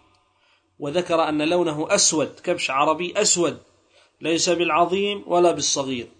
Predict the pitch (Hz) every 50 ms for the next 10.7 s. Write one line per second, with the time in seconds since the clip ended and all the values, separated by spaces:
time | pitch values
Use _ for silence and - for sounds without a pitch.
0 | _ - - - _ _ - 180 240 294 285 - 262 233 208 214 202 220 233 202
1 | 196 175 170 180 180 - 220 226 240 254 269 254 - - _ _ _ _ _ _
2 | _ _ _ _ _ _ _ _ _ - 151 165 165 165 160 151 151 165 151 131
3 | - - 202 254 262 220 185 190 185 170 - 160 160 185 180 - 165 151 - 151
4 | - 139 131 123 123 127 113 - - _ _ _ _ _ _ _ _ _ _ _
5 | _ - - 208 220 214 202 185 170 - 170 160 151 156 160 160 170 196 220 247
6 | 247 - - - _ _ _ _ _ _ _ _ _ - - 160 156 175 196 -
7 | - 185 156 147 143 147 139 147 - 170 160 147 139 139 147 165 185 208 226 226
8 | 226 - 143 135 185 214 208 - 165 175 175 - 147 147 139 139 151 160 147 131
9 | 139 131 123 135 156 196 226 - - - - 143 - - - 139 139 165 160 135
10 | 143 131 - 131 131 - 135 131 117 120 131 120 -